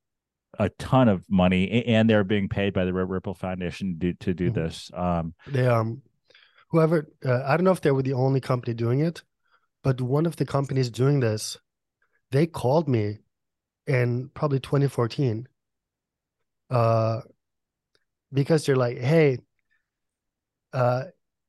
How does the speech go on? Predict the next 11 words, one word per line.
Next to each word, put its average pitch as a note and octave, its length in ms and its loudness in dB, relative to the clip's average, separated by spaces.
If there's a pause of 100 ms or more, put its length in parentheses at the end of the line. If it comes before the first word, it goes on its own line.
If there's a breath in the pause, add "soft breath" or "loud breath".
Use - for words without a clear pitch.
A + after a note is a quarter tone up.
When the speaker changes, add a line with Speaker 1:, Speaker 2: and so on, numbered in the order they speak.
(100)
Speaker 2:
you C3+ 180 -2
can, C3+ 460 -2 (280)
do B2+ 100 -4
you D3+ 100 2
wanna D#3+ 180 4
sell C#3+ 400 2
some B2+ 240 0
Ripple C#3 320 0
on A#2+ 160 0
your A#2+ 120 2
exchange?" B2+ 600 -4